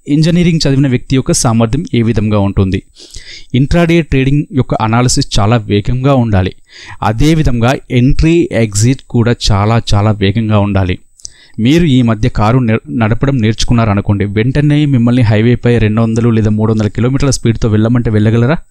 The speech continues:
లేదు కదా. ఒకవేళ మీకు కారు నడపడం వచ్చినా కూడా రెండు వందలు లేదా మూడు వందల కిలోమీటర్ల వేగంతో వెళ్ళాలంటే కారు నడిపే మంచి సామర్థ్యం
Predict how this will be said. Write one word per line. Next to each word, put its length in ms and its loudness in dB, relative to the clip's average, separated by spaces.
లేదు 220 2
కదా. 220 0
ఒకవేళ 440 2
మీకు 260 0
కారు 280 0
నడపడం 420 0
వచ్చినా 320 0
కూడా 480 0
రెండు 200 2
వందలు 400 2
లేదా 200 0
మూడు 280 0
వందల 160 0
కిలోమీటర్ల 500 0
వేగంతో 460 0
వెళ్ళాలంటే 580 0
కారు 360 2
నడిపే 420 0
మంచి 360 0
సామర్థ్యం 560 0